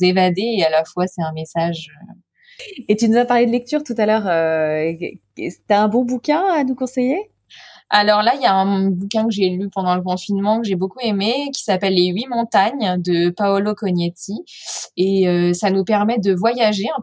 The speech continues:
Speaker 1: peu, puisqu'on n'a pas le temps, enfin, on n'a pas le droit surtout de, de voir autre chose que,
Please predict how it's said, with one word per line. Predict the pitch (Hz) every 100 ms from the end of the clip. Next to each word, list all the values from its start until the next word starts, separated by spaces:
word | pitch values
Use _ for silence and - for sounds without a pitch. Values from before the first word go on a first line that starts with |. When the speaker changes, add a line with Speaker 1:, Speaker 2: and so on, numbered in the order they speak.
| -
Speaker 1:
peu, | 320
puisqu'on | - - 180 170 165
n'a | 170
pas | 175 190
le | 190 180
temps, | 180 196
enfin, | 190 180 156
on |
n'a | 151
pas | 220
le | 202
droit | 175 254
surtout | 320 165 - 196
de, | 196 208 180
de | 190
voir | 190 190 185
autre | 196 -
chose | 214 214 -
que, | 180 165 165